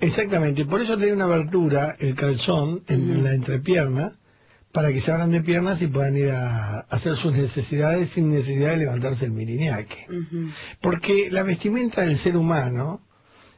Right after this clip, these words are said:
Speaker 1: eh, fue diseñada, vos sabés que hasta la época de los romanos el hombre y la mujer usaban pollera.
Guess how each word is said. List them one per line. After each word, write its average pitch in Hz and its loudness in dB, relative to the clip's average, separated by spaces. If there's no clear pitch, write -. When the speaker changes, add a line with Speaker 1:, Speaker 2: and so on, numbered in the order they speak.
Speaker 1:
eh, 151 2
fue 208 4
diseñada, 156 0
vos 143 -2
sabés 170 0
que 185 0
hasta 160 0
la 160 2
época 180 -2
de 160 0
los 156 2
romanos 160 0
el 151 4
hombre 180 2
y 170 2
la 135 0
mujer 131 -2
usaban 127 0
pollera. 90 -4